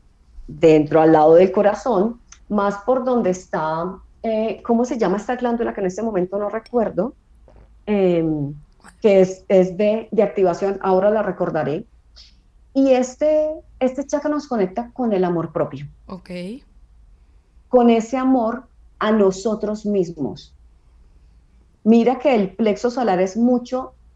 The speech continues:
Speaker 1: de entregar, de entregar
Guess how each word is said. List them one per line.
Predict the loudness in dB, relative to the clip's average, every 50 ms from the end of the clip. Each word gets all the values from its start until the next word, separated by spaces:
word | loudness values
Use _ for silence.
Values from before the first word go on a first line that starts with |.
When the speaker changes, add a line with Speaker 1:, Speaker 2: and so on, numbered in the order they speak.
| _ _ _ _
Speaker 1:
de | -8 -2 0 0 2 2
entregar, | 2 0 0 -4 -4 -2 0 0 0 0 0 0 0 -2 -6 -10 -16 _ _ _ _ _
de | -2 2 2
entregar | 2 2 2 2 0 2 2 2 0 0